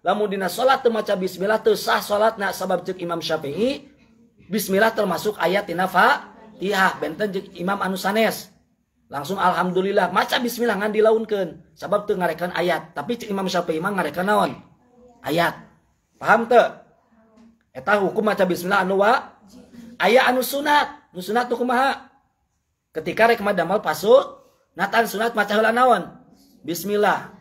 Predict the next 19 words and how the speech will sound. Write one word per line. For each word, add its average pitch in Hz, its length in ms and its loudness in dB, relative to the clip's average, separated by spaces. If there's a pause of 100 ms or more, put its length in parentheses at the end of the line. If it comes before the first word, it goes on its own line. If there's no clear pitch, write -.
(320)
Aya 233 320 4
anu 247 480 4
makruh, 262 640 0
ketika 180 320 -2
rek 214 160 -2
midamel 196 320 -2
pamakruhan, 196 1400 0
nu 135 160 -12
bau-bau, 147 560 0
nuang 143 160 -4
nu 143 80 -8
bau-bau, 147 640 -2
makruh, 160 560 -6 (160)
maca 120 240 -10
bismillah. 143 480 -4 (400)
Aya 214 320 4
di 247 80 0
anu 220 240 2
mubah, 262 640 2